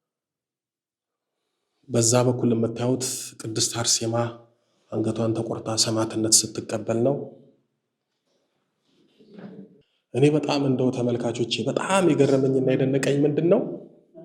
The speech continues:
በቅድስት አርሴማ ገድል ላይ ያነበብኩትን በዓይኔ ያየሁት። ገድሉ ላይ ጉድጓድ ውስጥ እንደተጣለ፣ እንደገና ደግሞ በገመድ ተስቦ እንደወጣ ይናገራል።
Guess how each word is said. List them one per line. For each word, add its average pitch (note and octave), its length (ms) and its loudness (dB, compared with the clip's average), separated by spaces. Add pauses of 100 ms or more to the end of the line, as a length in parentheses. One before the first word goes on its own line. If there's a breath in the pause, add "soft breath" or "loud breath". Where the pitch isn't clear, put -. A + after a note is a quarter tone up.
(680)
በቅድስት D3+ 560 2
አርሴማ D3 380 2 (100)
ገድል D3+ 400 6
ላይ A2 240 0
ያነበብኩትን D#3 880 2
በዓይኔ B2+ 340 2
ያየሁት። - 380 -2 (2000)
ገድሉ C#3 320 6
ላይ G#3 180 8 (440)
ጉድጓድ A#2+ 360 -4
ውስጥ D3+ 180 -6
እንደተጣለ፣ D#3+ 540 0 (1300)
እንደገና B2+ 460 6
ደግሞ D3 240 2
በገመድ C#3 420 4
ተስቦ C#3 360 -2
እንደወጣ B2 420 0 (140)
ይናገራል። C3 680 4